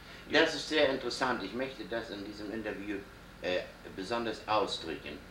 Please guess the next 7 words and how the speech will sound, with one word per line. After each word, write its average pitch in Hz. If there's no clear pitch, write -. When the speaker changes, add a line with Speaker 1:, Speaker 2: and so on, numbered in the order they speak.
Speaker 2:
Die 110
Generation, 107
die 98
heute 123
verantwortlich 120
gehalten 82
wird, 98